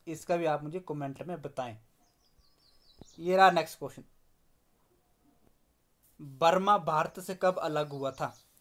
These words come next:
तो जल्दी से इसका राइट आंसर बताएं, जो बर्मा भारत से कब अलग हुआ था? बर्मा भारत से कब अलग हुआ था?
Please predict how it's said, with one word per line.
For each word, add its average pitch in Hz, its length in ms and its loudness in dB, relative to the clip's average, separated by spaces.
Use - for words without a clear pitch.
तो 160 100 -8
जल्दी 165 400 -4
से 190 160 0
इसका 175 440 4
राइट 151 160 4
आंसर 143 220 -10
बताएं, 135 400 -10
जो 156 120 -6
बर्मा 160 440 0
भारत 156 380 -4
से - 300 -10
कब 160 240 -2
अलग 147 300 -4
हुआ 123 220 -10
था? 120 300 -10
बर्मा 151 500 -2
भारत 151 440 -6
से 160 280 -8
कब 156 380 -4
अलग 143 260 -4
हुआ 151 200 -6
था? 190 300 -6